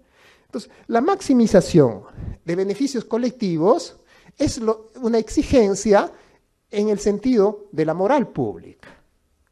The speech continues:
¿no? Imaginemos cualquier órgano, cualquier instancia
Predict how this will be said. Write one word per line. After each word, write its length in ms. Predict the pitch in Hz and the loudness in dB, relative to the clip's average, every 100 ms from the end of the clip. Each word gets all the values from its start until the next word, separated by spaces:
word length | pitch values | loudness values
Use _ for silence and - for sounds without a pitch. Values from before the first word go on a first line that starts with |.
| _ | _
¿no? 120 | 214 - _ _ _ _ _ _ _ _ _ _ | -20 -20 _ _ _ _ _ _ _ _ _ _
Imaginemos 800 | 226 254 - 294 349 330 294 - - _ | -6 -4 -4 -2 0 0 -2 -10 -20 _
cualquier 600 | - 226 226 - 320 269 | 0 0 0 -4 0 2
órgano, 460 | 160 135 123 135 | 0 0 -4 -6
cualquier 560 | 147 147 135 175 185 185 - - - _ _ _ _ | -4 -4 -2 -2 -4 -4 -16 -20 -20 _ _ _ _
instancia 1000 | 170 156 - - 285 247 - 156 156 | -4 -4 -8 -6 -2 -2 -4 -2 -2